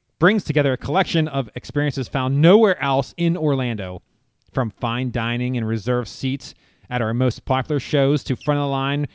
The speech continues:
ride privileges and unforgettable up-close encounters with some of the sea's most amazing animals, this tour is the ultimate SeaWorld has to offer. Minimum party size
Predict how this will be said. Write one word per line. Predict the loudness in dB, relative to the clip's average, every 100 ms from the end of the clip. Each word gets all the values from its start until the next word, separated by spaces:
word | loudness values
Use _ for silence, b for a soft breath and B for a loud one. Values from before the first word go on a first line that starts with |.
| -6
ride | -2 -2 0
privileges | 0 0 0 0 0
and | -4 -2
unforgettable | -2 0 -2 0 2 2 0
up-close | -4 -6 2 2 2
encounters | -2 -2 0 0 -2
with | -8
some | -4 -4 -4
of | -6
the | -10
sea's | -6 -6 -4
most | 0 -2 -2
amazing | -6 -6 -6 -8
animals, | -8 -6 -6
this | -6 -6
tour | 2 4 4 0 B
is | -2
the | 2
ultimate | 4 4 0
SeaWorld | -2 0 2 4 4 4 2 _ _ _
has | -6 -6 -4
to | -6
offer. | -2 -4 -2 -4 -6 _ _ -12
Minimum | -4 -2 -2 -4
party | -6 -6
size | -8 -10 -10